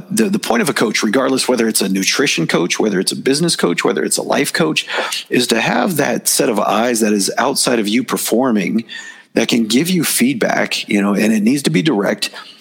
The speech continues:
It needs to be fair. It needs to be relevant.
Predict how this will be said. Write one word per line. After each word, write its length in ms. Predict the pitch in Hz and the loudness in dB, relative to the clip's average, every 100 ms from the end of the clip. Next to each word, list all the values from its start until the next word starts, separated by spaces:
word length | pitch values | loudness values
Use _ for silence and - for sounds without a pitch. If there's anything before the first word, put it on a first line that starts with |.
| - | -12
It 120 | - 104 | -2 2
needs 240 | 123 123 | 2 2
to 100 | - | 0
be 300 | 110 113 107 | 2 2 2
fair. 560 | - - 113 98 101 127 | 0 0 2 2 0 0
It 100 | 123 | 0
needs 260 | 110 123 120 | 2 2 0
to 80 | - | 0
be 120 | 101 | 0
relevant. 720 | 92 98 143 151 98 95 107 | 2 0 2 0 0 0 -2